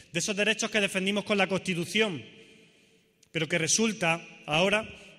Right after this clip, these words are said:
que la Constitución defiende a los banqueros antes que a los ciudadanos. Por lo cual, ¿sabéis una cosa? Esa ya no es nuestra Constitución. Ni fue nuestro pacto, ni fue nuestro acuerdo.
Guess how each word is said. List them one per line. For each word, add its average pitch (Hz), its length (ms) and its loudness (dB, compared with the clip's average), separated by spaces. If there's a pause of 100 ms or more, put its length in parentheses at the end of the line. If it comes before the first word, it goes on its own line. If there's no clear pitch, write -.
(120)
que 170 80 2
la 165 140 4
Constitución 170 600 -2
defiende 190 360 -2
a 180 40 0
los 175 100 0
banqueros 170 380 0
antes 165 200 -2
que - 80 -8
a 160 40 -2
los 147 100 -4
ciudadanos. 127 460 -6 (360)
Por 180 120 0
lo 175 120 2
cual, 233 380 4 (120)
¿sabéis 190 280 2
una 220 160 4
cosa? 208 380 2 (160)
Esa 196 260 2
ya 220 240 4
no 214 320 4
es 226 120 6
nuestra 190 320 -2
Constitución. 160 680 -4 (540)
Ni 165 160 -2
fue 214 220 2
nuestro 220 280 -2
pacto, 208 320 2
ni 170 100 0
fue 208 140 -4
nuestro 214 200 -2
acuerdo. 180 500 2